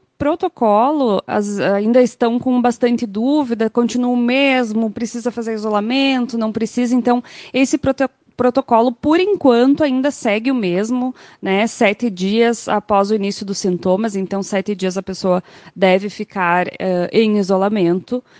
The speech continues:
e aí depois sim é liberada. As pessoas que moram na mesma casa, né, tentar manter,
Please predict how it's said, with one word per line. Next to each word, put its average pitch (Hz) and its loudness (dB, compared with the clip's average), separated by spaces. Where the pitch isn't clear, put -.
e 214 -2
aí 202 2
depois 196 -4
sim 196 -6
é 196 -4
liberada. 208 0
As 254 2
pessoas 269 0
que - -4
moram 254 4
na 226 -2
mesma 220 -4
casa, 226 -4
né, 208 -4
tentar 220 -2
manter, 214 -2